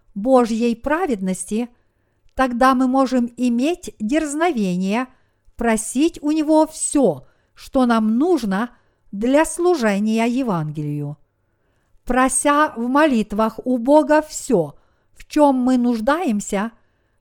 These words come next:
к примеру, прочной веры, материальных благ, помощи сотрудников или просто подарков,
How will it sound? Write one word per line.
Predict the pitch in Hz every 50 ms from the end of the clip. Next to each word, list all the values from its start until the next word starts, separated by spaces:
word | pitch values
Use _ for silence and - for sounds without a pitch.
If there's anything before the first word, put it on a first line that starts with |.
| - -
к | - - -
примеру, | 302 302 302 311 302 302 302 302 294 294 285 277 269 254 - - _ -
прочной | - 254 262 302 339 - - - 240 220 202 196 190
веры, | 180 180 196 233 285 285 269 254 240 233 226 - _ _ _ _ _ _ _ _ -
материальных | 220 240 240 240 - 247 240 233 233 247 285 302 285 277 277 254 233 220
благ, | 208 233 233 233 233 208 208 - - _ _ _ _ _ _ _ _ _
помощи | - 294 302 302 294 302 285 - - - 294 269
сотрудников | - - 277 247 240 - 240 226 247 302 285 - 277 269 - - 254 233 220 - - - _ _ _ _ -
или | 302 320 330 349 349
просто | 349 - 262 262 247 262 254 - - 262 240
подарков, | - 247 220 202 202 180 165 160 - - 220 262 269 - - -